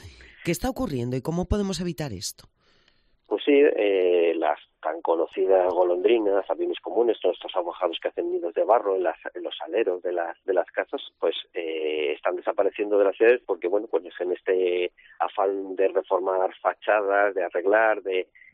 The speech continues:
Speaker 2: de, que en esto, en muchos casos es una cosa que hay que hacer en los edificios, pero nos olvidamos de dejar huecos, agujeros o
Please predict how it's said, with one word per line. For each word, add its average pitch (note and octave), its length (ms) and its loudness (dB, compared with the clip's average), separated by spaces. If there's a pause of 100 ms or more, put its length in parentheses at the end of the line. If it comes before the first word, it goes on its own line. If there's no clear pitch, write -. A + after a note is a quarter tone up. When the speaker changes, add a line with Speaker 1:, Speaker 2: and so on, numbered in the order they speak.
(140)
Speaker 2:
de, E2+ 540 -2
que E2 80 -2
en D#2+ 100 -6
esto, - 180 -18 (120)
en E4 80 -16
muchos - 240 -12
casos F2 280 -8
es - 220 -10
una D#2+ 180 -6
cosa D#2+ 200 -10
que E2 100 -4
hay E2 60 -6
que F2 140 0
hacer F#2+ 420 0
en G2+ 60 0
los G2 140 0
edificios, C3+ 420 0
pero B2+ 220 6
nos G#2 220 0
olvidamos G2+ 440 2
de G2+ 80 0
dejar G2+ 420 0 (280)
huecos, A2+ 640 2
agujeros A2 680 2
o F#2+ 100 -2